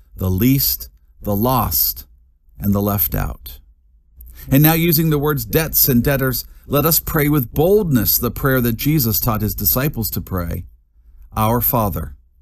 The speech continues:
who art in heaven, hallowed be thy name. Thy kingdom come,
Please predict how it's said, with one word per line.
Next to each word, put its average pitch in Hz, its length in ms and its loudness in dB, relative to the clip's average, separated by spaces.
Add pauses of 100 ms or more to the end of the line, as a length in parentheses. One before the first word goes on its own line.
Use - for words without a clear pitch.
(320)
who 135 180 2
art 92 240 0
in 95 80 0
heaven, 92 420 0 (640)
hallowed 104 560 0
be 98 180 0
thy 95 260 0
name. 87 420 0 (720)
Thy 98 160 -4
kingdom 143 480 2
come, 139 460 0